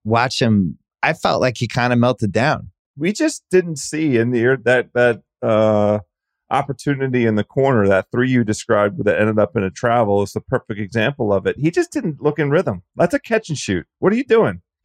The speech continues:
Speaker 1: Also,
Speaker 2: the ball
Speaker 1: like,
Speaker 2: and shoot the ball.
Speaker 1: you're driving down and Draymond's underneath the basket and you have momentum.
Speaker 2: Exactly.
Speaker 1: Why, how do you end up, like,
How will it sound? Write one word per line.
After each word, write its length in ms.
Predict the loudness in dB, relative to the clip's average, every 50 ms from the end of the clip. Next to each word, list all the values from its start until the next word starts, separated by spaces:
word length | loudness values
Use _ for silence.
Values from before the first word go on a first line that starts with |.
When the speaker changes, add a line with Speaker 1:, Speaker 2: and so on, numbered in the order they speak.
| 0 0
Speaker 1:
Also, 140 | 2 2 4
Speaker 2:
the 40 | 4
ball 80 | 6 4
Speaker 1:
like, 40 | 4
Speaker 2:
and 80 | 2 2
shoot 180 | 0 0 0
the 60 | 0 0
ball. 240 | 0 0 0 0 2
Speaker 1:
you're 180 | 4 4 4 4
driving 440 | 2 2 2 4 4 4 4 2 2
down 440 | 2 2 2 2 2 2 0 0 0 0
and 120 | 2 2 2
Draymond's 440 | 4 2 2 4 4 2 2 2 2
underneath 300 | 2 2 2 0 0 0
the 80 | -2
basket 500 | 0 0 0 0 0 -2 -2 -2 0 0
and 100 | 2 4
you 120 | 4 4 4
have 220 | 4 4 2 0
momentum. 640 | 0 0 2 2 2 0 0 -2 -4 -4 -4 -6 -8 -14 _ _ _ _
Speaker 2:
Exactly. 540 | -20 -12 -4 -2 -2 -2 -2 -4 _ _ -20 _ -20 -20 _ _ _ _ _ _ _ -6
Speaker 1:
Why, 380 | -4 0 2 2 4 2 2
how 380 | 0 -2 -2 0 2 2 2 2
do 100 | 4 4
you 160 | 4 6 6
end 160 | 6 6 4
up, 200 | 4 4 2 2 0
like, 180 | 0 0 0